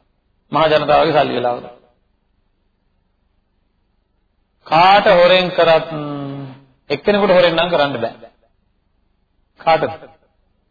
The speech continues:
තමන්ගේ හිතට හොරෙන් කරන්න බෑ. එහෙනම් අන්න ඒ තමන් ඒ කරපු,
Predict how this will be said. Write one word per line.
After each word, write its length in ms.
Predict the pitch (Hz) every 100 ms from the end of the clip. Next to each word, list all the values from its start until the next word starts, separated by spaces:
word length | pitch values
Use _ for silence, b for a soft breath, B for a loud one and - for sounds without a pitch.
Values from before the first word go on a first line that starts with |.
| _ _ _ _ _ _ -
තමන්ගේ 380 | 139 147 147 143
හිතට 200 | 139 139
හොරෙන් 260 | 139 135
කරන්න 260 | 131 131 160 - 170 - _ _ _ _
බෑ. 380 | 135 127 - 127 _ _ _ _ _ -
එහෙනම් 300 | 151 170 160 156 - - _
අන්න 280 | 135 160 208
ඒ 300 | 220 233 226
තමන් 380 | 185 185 202 202
ඒ 160 | 196
කරපු, 360 | 170 175 196